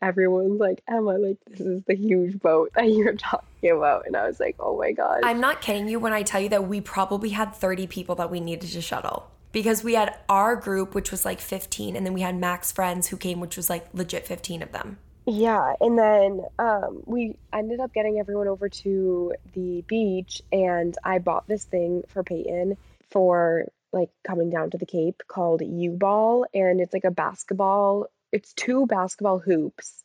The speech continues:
Speaker 1: that you can put in the sand. It was already set up by the time we got over to the beach, and, like, the boys are so happy to, like, just play basketball the whole time. But for some reason, like,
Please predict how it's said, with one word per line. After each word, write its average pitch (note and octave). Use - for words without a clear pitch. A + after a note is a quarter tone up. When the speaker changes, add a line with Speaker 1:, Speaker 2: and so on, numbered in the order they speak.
Speaker 1:
that G3
you F#3
can G3
put G3
in F3+
the F3
sand. E3+
It G3
was F#3+
already F3+
set E3+
up E3
by F3
the F3
time F3
we E3+
got F#3+
over F3+
to F3+
the F3
beach, E3+
and, F3
like, E3+
the F3
boys F3
are F3
so F3
happy F3
to, F3
like, E3+
just F3+
play F#3
basketball F3
the F3+
whole E3+
time. F3
But G#3+
for A#3
some B3+
reason, A3+
like, A3